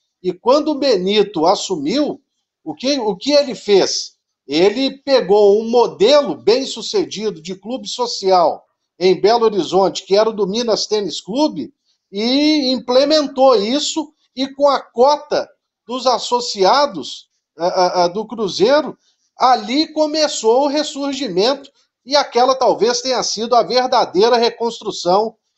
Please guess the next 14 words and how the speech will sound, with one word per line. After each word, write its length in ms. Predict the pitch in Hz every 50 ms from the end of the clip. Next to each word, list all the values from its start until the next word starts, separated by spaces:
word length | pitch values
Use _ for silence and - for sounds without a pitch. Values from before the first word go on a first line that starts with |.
| _ _
feita 360 | - 202 202 214 214 214 233 226
na 120 | 226 226
gestão 640 | 220 220 214 - - - - 170 180 196 208 202 - _ _ _ _ _
Benito 460 | 156 214 220 196 208 220 220 226 196
Massi. 380 | 156 165 202 202 208 - - 170
Depois 360 | 180 175 - 185 180 175 -
veio 120 | 196 196
o 40 | 185
César 420 | - - 180 180 180 214 240 226 214
Massi, 460 | 190 196 202 226 226 - - - - _ _ _ _ _ _
colhendo 400 | 220 214 185 185 196 208 208 226
os 120 | 214 -
frutos 460 | - - 190 226 254 240 247 233 185
e, 340 | 247 254 240 214 160 117